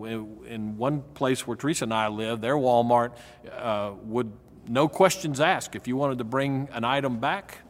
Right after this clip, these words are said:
uh, you could bring it back. And so people would take, buy clothes and go wear 'em for something and then take 'em back and get their money back for that.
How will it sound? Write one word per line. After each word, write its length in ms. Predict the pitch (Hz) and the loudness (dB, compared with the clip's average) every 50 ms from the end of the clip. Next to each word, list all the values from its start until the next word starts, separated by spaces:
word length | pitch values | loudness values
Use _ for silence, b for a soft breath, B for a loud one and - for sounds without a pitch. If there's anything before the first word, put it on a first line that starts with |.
| - | -20
uh, 60 | - 101 - - | -20 -18 -18 -18
you 280 | 120 110 107 113 120 127 | -16 -10 -4 -2 -2 -2
could 220 | 123 - 113 104 | -2 -4 -6 -2
bring 200 | 113 131 147 143 | 0 0 0 0
it 100 | 139 123 | -2 -2
back. 260 | 131 156 156 127 - - | 0 0 0 0 -2 -8
And 100 | 104 - | -8 -8
so 120 | 117 107 | -8 -6
people 260 | - 131 123 120 113 | -4 -4 -4 -4 -4
would 180 | 110 107 101 - | -8 -10 -8 -6
take, 200 | 131 117 113 - B B B B B | -6 -6 -6 -8 B B B B B
buy 220 | - 85 104 127 139 | 0 2 4 4 4
clothes 480 | - - 143 147 160 175 175 175 151 | 4 2 4 4 4 4 2 0 -4
and 160 | 127 98 92 - | -8 -10 -8 -4
go 120 | 120 123 | -4 -2
wear 220 | 110 107 123 143 | 0 2 4 4
'em 80 | 156 156 | 4 4
for 120 | 156 151 | 2 -2
something 360 | 139 - 160 160 160 185 151 127 | 0 0 0 0 0 -2 -2 -2
and 120 | 117 113 | -2 -2
then 140 | 113 113 110 | -2 -2 -2
take 200 | - 127 123 - | -2 -2 -2 -2
'em 120 | 117 113 110 | -2 -2 0
back 200 | 123 120 117 - | 0 0 0 -4
and 120 | 113 104 | -6 -6
get 100 | 120 110 | -6 -6
their 120 | - 110 | -6 -6
money 260 | 110 127 156 175 147 107 | -4 -4 -4 -4 -4 -6
back 240 | 101 98 104 - | -6 -6 -8 -8
for 100 | - - 110 | -12 -18 -14
that. 260 | - - 123 110 | -10 -8 -8 -8